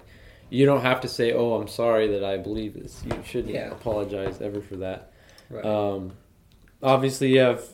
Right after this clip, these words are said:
Speaker 1: you know, common things like believing in the Trinity, believing in the resurrection.
Speaker 2: Yeah.
Speaker 1: Um, all, all, you know, there's a list of that. There's, there's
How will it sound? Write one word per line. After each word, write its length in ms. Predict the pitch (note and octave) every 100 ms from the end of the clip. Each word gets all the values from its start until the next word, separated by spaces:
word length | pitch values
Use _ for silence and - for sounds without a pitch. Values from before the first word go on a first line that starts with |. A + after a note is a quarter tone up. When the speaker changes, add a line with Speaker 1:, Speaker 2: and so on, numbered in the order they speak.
| - - -
Speaker 1:
you 100 | A#2+
know, 180 | A2+
common 460 | A2 - B2 A#2 A2+
things 280 | A2+ A2 G#2+
like 220 | G#2 G2+
believing 340 | A2+ A2+ G#2 G#2+
in 120 | G2
the 80 | G2
Trinity, 580 | - A#2+ A2 G#2+ G#2+
believing 480 | G2+ G2+ G2+ G2 G2
in 100 | G2
the 80 | F#2+
resurrection. 840 | G2 F#2+ G2 G2 G2 - G#2 G2 - -
Speaker 2:
Yeah. 160 | A#2 - - - - - -
Speaker 1:
Um, 500 | A2 G#2+ G2+ F2+ F2 _ _ _ _ _
all, 280 | C3+ B2 B2+ A#2
all, 260 | A#2+ A#2+ C3
you 200 | C#3 C#3+
know, 100 | B2
there's 140 | A#2+
a 60 | A#2+
list 340 | A2+ A#2+ A#2
of 100 | G2+ F#2+
that. 180 | F#2+
There's, 320 | A2+ A#2 G#2+ -
there's 400 | B2 A#2+ A2+